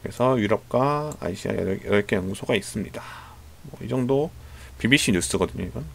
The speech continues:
비비씨 뉴스는 뭐 일주일에 한 개 정도 이제 에이아이 뉴스가 올라오는데, 뭐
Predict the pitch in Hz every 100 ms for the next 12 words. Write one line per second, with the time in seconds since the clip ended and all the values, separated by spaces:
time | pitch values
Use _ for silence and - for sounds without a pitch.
0 | - 117 147 - 135 120 117 110 139 180
1 | 180 151 202 226 220 170 127 98 92 98
2 | 110 104 92 - 95 92 87 87 104 120
3 | - - - - - - - - - -
4 | 98